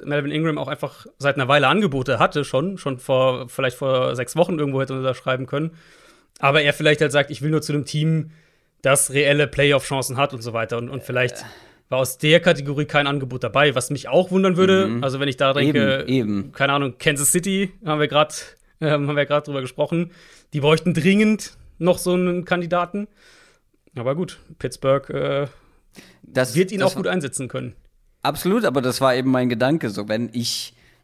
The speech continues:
Speaker 2: ähm, wenn ich mehrere Angebote auf dem Tisch habe und zu
Speaker 1: Mhm.
Speaker 2: einem Team will, was vielleicht dann sogar um den Titel mitspielt.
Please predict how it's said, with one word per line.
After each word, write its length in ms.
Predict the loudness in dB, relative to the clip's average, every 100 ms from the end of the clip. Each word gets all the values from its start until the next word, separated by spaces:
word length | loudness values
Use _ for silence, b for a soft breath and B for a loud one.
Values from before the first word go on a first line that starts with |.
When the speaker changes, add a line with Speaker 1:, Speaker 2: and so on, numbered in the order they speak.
| _ -4
Speaker 2:
ähm, 580 | -2 0 -2 -2 -4 -8 _ _ _
wenn 160 | -6 -6
ich 160 | -6 -2
mehrere 460 | 2 2 2 -2
Angebote 520 | -2 -2 -4 -6 -6
auf 120 | -8 -8
dem 120 | -12
Tisch 300 | -10 -10 -4
habe 320 | -2 -2 -4
und 320 | 2 2 4
zu 140 | 2 4
Speaker 1:
Mhm. 60 |
Speaker 2:
einem 120 | 4 2
Team 260 | 0 2
will, 120 | 2
was 300 | 2 0 -4 -16
vielleicht 400 | -8 -2 0 0
dann 100 | 0
sogar 180 | 2 2
um 100 | 2
den 120 | 0
Titel 240 | -2 -4 0
mitspielt. 580 | -2 -4 -8 -6 -6